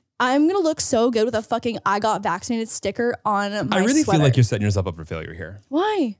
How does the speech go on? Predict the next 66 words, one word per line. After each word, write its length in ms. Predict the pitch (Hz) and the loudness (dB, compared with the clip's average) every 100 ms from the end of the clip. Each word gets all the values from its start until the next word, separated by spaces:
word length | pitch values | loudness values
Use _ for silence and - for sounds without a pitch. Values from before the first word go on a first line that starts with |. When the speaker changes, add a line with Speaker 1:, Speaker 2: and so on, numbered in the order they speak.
| - | 2
Speaker 2:
'Cause 100 | 131 | 2
they're 80 | |
gonna 140 | 139 170 | 4 2
be 160 | 190 | 0
out, 300 | - 101 101 - | 0 0 0 0
and 100 | 117 | 0
you're 120 | 127 | 2
gonna 80 | 127 | 0
go, 100 | 139 | -4
"But, 120 | 180 _ _ _ | -8 _ _ _
but 100 | 302 | 0
I 80 | 339 | 2
didn't 160 | 339 | 2
get 140 | 330 330 | 2 2
a 20 | |
sticker." 720 | - 370 403 403 359 254 - _ - | 2 2 4 6 6 4 -2 _ -2
Speaker 1:
I 100 | 262 | 2
know, 160 | 269 226 | 4 2
I'm 240 | 269 269 | 2 2
really 180 | 262 277 | 2 2
nervous 240 | 254 233 | 0 0
that 80 | 233 | -2
we're 60 | 220 | -2
not 100 | 214 | -4
gonna 120 | 214 | -6
get 60 | 202 | -6
a 40 | |
sticker. 240 | 208 202 | -4 -4
Our 160 | - 226 | -2 -2
friend, 400 | - 254 254 262 - | 0 0 0 -2 -2
uh, 400 | 226 220 214 202 - | -2 0 0 -4 -4
got 220 | 220 208 | -4 -2
theirs 220 | 202 202 | -2 -2
this 140 | 208 202 | -2 -2
morning 420 | 202 196 185 185 | -2 -2 -4 -6
and 120 | 208 | -6
got 120 | 190 | -4
a 40 | 196 | -4
sticker, 460 | - 202 185 185 - _ _ - | -4 -4 -4 -6 -10 _ _ -6
but 100 | 233 | 0
she 160 | 294 | 2
went 200 | 277 269 - | 2 0 -2
early, 320 | 220 214 190 | -2 0 -2
and 100 | 185 | -4
so 60 | 208 | -4
I'm 180 | 202 220 | -2 0
nervous 360 | 240 233 220 | 0 0 -2
that 60 | 180 | -4
the 60 | |
stickers 380 | 196 - 220 220 | -4 -4 -4 -6
are 20 | |
gonna 140 | 220 214 | -8 -8
be 80 | 214 | -6
gone 320 | 190 196 190 | -2 -2 0
by 80 | 190 | -4
the 40 | |
time 140 | 202 185 | -6 -8
we 80 | 180 | -4
get 280 | 233 214 | -2 -2
there. 260 | 226 220 226 - - - | -2 -4 -6 -12 -20 -10
But 100 | 214 | -6
as 100 | 220 | -2
long 260 | 233 254 294 | 0 2 2
as 80 | |
I 80 | 311 | 0
get 400 | 262 220 220 - | 0 0 -2 -6